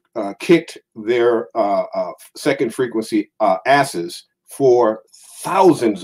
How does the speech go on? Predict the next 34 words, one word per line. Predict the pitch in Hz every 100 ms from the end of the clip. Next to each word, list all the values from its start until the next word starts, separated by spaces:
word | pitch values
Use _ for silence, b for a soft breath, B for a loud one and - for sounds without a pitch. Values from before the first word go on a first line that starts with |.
| -
of | 104 85
years. | 90 85 - - - _ _ _
We | 90 107
have | 110 107 92
been | 117 117 113
in | 104 101
power | - 165 156 - - _ _
for | _ 123 127
thousands, | - - - 123 185 156 101 85 -
tens | - - 233 214 123 -
of | 120 101
thousands | - 110 104 87 92 85 -
of | 110 87
years. | 95 92 - - - B B B B B B B B
And | 123
so | - 151 135
this | 160 180
five | - 156 151 147
hundred | 151 139 123 110
year | 123 160 131 107
is | 101 110 107
just | 131 123 -
a | 110
blip | 98 117 156 - B B B 113
in | 117 110
the |
matrix, | 101 120 143 - 104 82 - - _ _ _ _
uh, | 107 98 92 -
in | 107 101
what | 113 95
we | 110
call | - 98
cosmic | - 123 104 - 98 - -
evolution. | 95 92 117 113 -